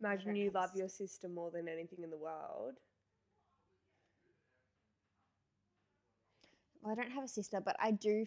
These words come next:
Speaker 1: feel like
Speaker 2: You gotta pick Gale because he has the bod
Speaker 1: Mm.
Speaker 2: and the face.
Speaker 1: Mm. Yeah, I feel like pros and cons list right now.
Speaker 2: Yeah, okay.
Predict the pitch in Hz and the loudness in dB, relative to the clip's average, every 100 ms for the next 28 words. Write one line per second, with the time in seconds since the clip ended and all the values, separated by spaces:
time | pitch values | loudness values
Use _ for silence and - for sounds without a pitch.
0 | - 214 180 156 117 120 - - - 233 | 0 0 2 2 2 0 -4 -12 -10 -6
1 | 214 233 175 214 294 214 - 185 185 190 | 4 4 4 2 -6 -4 0 2 4 2
2 | 190 202 - 190 190 208 190 180 175 180 | -2 -6 -4 -6 -6 -12 -10 -6 -6 -6
3 | - 180 - 151 165 262 349 _ _ _ | -14 -12 -4 -2 0 -2 -6 _ _ _
4 | 202 190 180 190 208 196 185 185 - 139 | 0 0 0 0 2 2 0 -6 -8 -6
5 | - - - - - - 190 180 160 175 | -6 -10 -14 -14 -12 -6 -2 -2 -2 -4
6 | - _ _ - - - _ _ _ _ | -10 _ _ -20 -20 -20 _ _ _ _
7 | _ _ - 220 - 233 - 302 320 - | _ _ 4 6 8 8 8 8 8 6
8 | - 294 339 311 262 220 208 165 226 208 | 8 10 10 8 8 6 6 4 2 4
9 | 185 175 165 190 190 196 180 | 4 6 6 6 2 0 -4